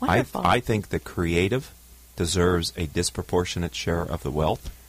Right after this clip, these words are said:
Speaker 2: Yes.
Speaker 1: And the traditional models, whether it's the record industry, the movie industry, the publishing industry,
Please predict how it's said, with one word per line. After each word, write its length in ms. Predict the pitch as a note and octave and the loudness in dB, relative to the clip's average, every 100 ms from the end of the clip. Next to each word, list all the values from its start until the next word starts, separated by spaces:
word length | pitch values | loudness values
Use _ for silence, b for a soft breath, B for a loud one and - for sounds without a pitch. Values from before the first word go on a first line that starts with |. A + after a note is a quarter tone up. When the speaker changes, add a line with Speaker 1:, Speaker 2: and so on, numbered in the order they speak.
| - - | -12 -6
Speaker 2:
Yes. 320 | - - - | -4 0 2
Speaker 1:
And 140 | D#2+ | 4
the 80 | E2 | 2
traditional 480 | - F2+ F#2 - F2 | 2 2 2 2 2
models, 440 | F2 F2+ G#2+ G#2+ | 4 4 2 2
whether 300 | E2+ D#2 D#2+ | 0 0 2
it's 160 | D#2+ - | 0 -4
the 100 | - | -4
record 360 | E2 E2+ F2 | -2 0 0
industry, 500 | F2 F2+ F2+ F#2 F2 | 2 0 -2 -2 -2
the 80 | E2 | -2
movie 400 | D2+ E2+ E2+ F2+ | 0 0 0 0
industry, 480 | F2 E2 - E2 E2+ | 0 -2 -4 -2 -2
the 100 | D#2 | -2
publishing 460 | - D#2+ F2 - E2+ | 0 0 0 0 0
industry, 460 | E2 E2+ - F2 | 0 -2 -2 -4